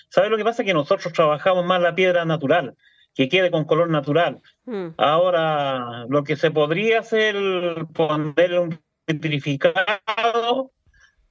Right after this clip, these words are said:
Speaker 1: pero a nosotros no nos gusta hacer eso porque nos gusta la piedra, el color natural de la piedra.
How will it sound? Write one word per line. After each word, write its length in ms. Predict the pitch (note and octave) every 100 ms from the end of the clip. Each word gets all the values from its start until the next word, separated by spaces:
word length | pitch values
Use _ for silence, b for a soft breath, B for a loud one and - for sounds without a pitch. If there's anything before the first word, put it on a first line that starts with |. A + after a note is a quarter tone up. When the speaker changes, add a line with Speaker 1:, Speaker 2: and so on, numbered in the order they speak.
| _
Speaker 1:
pero 260 | C#3+ D3 D3+
a 100 | G3
nosotros 640 | F#3+ - F#3+ F3 D#3+ D3+
no 220 | D3+ D3
nos 200 | C#3 C3
gusta 320 | C#3+ G3 A3
hacer 220 | G3 G#3
eso 240 | G#3 G#3+ G3+
porque 340 | G3 - E3+
nos 140 | D3 C#3
gusta 280 | E3+ F3 D#3+
la 120 | D3
piedra, 280 | E3 E3+ C#3
el 100 | -
color 260 | D#3 E3+
natural 400 | F#3+ F3+ D#3+ E3+
de 80 | G3+
la 100 | A3
piedra. 420 | A3 A3 A#3 B3+